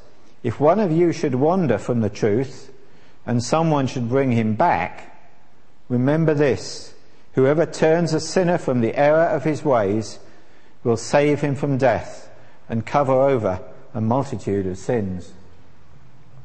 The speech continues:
And finally, One Peter four eight, "Above all, love each other deeply, because love covers over a multitude of sins." We are all sinners, but if we love one another,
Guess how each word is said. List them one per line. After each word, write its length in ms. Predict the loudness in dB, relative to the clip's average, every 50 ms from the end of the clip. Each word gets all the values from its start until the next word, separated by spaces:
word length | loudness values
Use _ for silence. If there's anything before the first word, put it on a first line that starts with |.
| -16 -14 -16 -14 -16 -16 -16 -16 -16 -16 -14 -14 -14 -14 -14 -14 -14 -14 -14 -14 -14 -12
And 120 | -10 -10 -4
finally, 460 | 0 2 2 4 4 4 2 2 0
One 300 | 0 0 -2 0 0 0
Peter 260 | 0 0 0 0 0 -2
four 400 | -2 0 2 2 4 4 2 2
eight, 260 | 0 -2 -6 -10 -14 -14 -16 -16 -16 -16 -16 -12 -6
"Above 360 | -6 0 4 4 4 6 6
all, 320 | 4 4 4 4 4 2 0
love 360 | 0 2 2 4 4 4 4
each 240 | 2 2 2 2 2
other 220 | 2 2 2 0
deeply, 560 | 2 2 0 0 0 -4 -4 -4 -4 -4 -4 -8 -12 -14 -14 -16 -16 -14 -14 -10 -8
because 320 | -6 -2 -2 -2 -2 2
love 420 | 4 4 6 6 4 0 -2 -8 -12 -14 -14 -14 -16 -16 -16 -14 -8
covers 320 | -4 -4 -2 -2 -2 -2
over 360 | 0 0 0 0 0 0 -2
a 60 | -2 -2
multitude 600 | -2 -4 -4 -6 -6 -8 -8 -6 -6 -6 -6 -6
of 120 | -8 -10
sins." 560 | -6 -4 -2 -2 -2 -4 -6 -8 -10 -12 -14 -14 -14 -16 -16 -16 -16 -16 -16 -12 -10
We 60 | -8
are 180 | -6 -4 -2 -2
all 180 | -2 -2 -2 -4
sinners, 580 | -4 -4 -2 -2 0 -2 -2 -6 -8 -12 -14 -14 -14 -14 -14 -16 -16 -16 -14 -16 -16 -16 -16 -16 -16 -16 -14 -14
but 120 | -12 -12
if 100 | -12 -8
we 100 | -6 -4
love 240 | -2 0 0 0 0
one 160 | 0 0 0
another, 420 | 0 0 0 0 0 -2 -4 -6